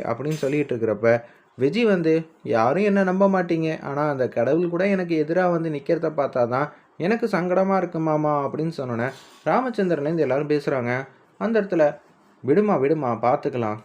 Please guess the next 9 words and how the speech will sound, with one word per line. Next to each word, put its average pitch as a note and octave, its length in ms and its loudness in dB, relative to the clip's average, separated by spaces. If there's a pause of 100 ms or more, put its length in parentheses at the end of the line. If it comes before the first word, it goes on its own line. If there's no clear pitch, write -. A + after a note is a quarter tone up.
நாங்க A#2+ 320 -4
எல்லாரும் C3+ 380 2
உன்னை D3 160 -2
நம்புறோங்கிற C3+ 640 -2
மாதிரி A#2 380 -2
சந்தேகத்தோட E3 760 -2
தான் C#3+ 160 -4
வந்து A2 260 -4
முன்னாடி B2 380 -2